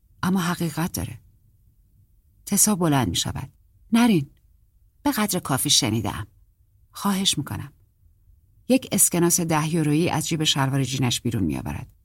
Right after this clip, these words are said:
می‌گویم: «شما مهمون من هستین.» سرش را به نشانهٔ مخالفت تکان می‌دهد و ژاکتش را برمی‌دارد. «این آدرس منه. کارت ویزیتم را روی میز به سوی او می‌دهم.»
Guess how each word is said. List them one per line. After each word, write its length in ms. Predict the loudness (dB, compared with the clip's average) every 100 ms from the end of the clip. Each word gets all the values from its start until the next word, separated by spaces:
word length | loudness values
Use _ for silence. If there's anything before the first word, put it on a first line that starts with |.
| _
می‌گویم: 380 | -2 0 0 -2 -8 _ _
«شما 300 | -6 0 4
مهمون 360 | 4 2 2 2
من 160 | 2 2
هستین.» 400 | 0 -2 -4 -8 _ _ _ _ _ _ _
سرش 420 | -4 0 2 2
را 80 | 0
به 120 | 0
نشانهٔ 380 | 0 2 2 2
مخالفت 560 | 0 0 -4 -4 -4 -4
تکان 180 | -2 0
می‌دهد 460 | 0 0 -2 -4 -12 _ _ _
و 80 | -2
ژاکتش 520 | 0 0 -2 -4 -2
را 60 | -4
برمی‌دارد. 640 | -2 -2 -2 -6 -8 -12 -16 _ _ _ _
«این 180 | 0 2
آدرس 360 | 2 0 -2 0
منه. 360 | 0 0 -2 -10 _ _ _ _ _
کارت 220 | -2 0 0
ویزیتم 540 | 0 0 0 0 2
را 80 | 2
روی 240 | 2 2
میز 200 | 4 4
به 60 | 2
سوی 200 | 2 2
او 160 | 0
می‌دهم.» 380 | 0 0 -4 -8